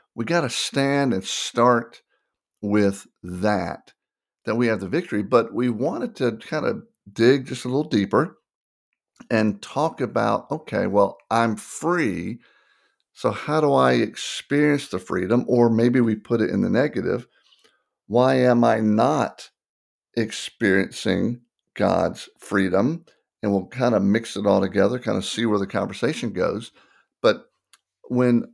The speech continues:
people are not experiencing freedom, what's the first thing that comes to your mind when you hear someone says, "Well, you know, Kyle, I'm just, I, I, I understand. Yeah, I, I understand identity.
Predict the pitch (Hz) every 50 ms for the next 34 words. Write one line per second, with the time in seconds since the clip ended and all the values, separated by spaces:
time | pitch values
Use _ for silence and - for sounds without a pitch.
0 | _ _ - - 175 196 208 202 - 185 170 170 165 165 160 - - - - -
1 | 120 120 123 123 117 107 90 90 85 76 - - - - - - _ _ _ _
2 | _ _ _ _ _ _ _ - 107 98 101 - - - - - 127 120 117 117
3 | 113 113 113 - - 117 110 104 98 101 98 - - _ _ - - - - -
4 | 120 117 113 95 - - 65 73 69 117 _ _ _ _ _ _ _ _ _ _
5 | _ _ _ _ _ - - - _ _ _ _ _ _ - 143 190 190 - -
6 | - - 120 110 104 95 - - - - - - - 143 131 131 127 - - -
7 | 131 117 113 107 - - - - 123 110 104 104 98 - 107 101 98 98 95 95
8 | 95 98 98 95 87 85 92 92 95 101 107 107 110 120 107 107 - - 98 98
9 | - 101 87 - - 107 104 - 92 127 160 165 151 123 - 151 143 147 151 147
10 | 143 - - _ _ _ _ _ _ _ _ _ _ _ _ - 113 107 104 110
11 | 147 165 160 - - _ _ _ _ _ - 120 - - - _ - 123 123 -
12 | 135 127 127 143 160 151 143 143 - - - 131 147 180 180 165 127 101 101 120
13 | 175 202 151 - - - 113 - - _ - 117 151 190 196 190 - - 151 -
14 | - - 135 123 107 107 107 98 98 101 101 104 101 98 123 165 196 202 -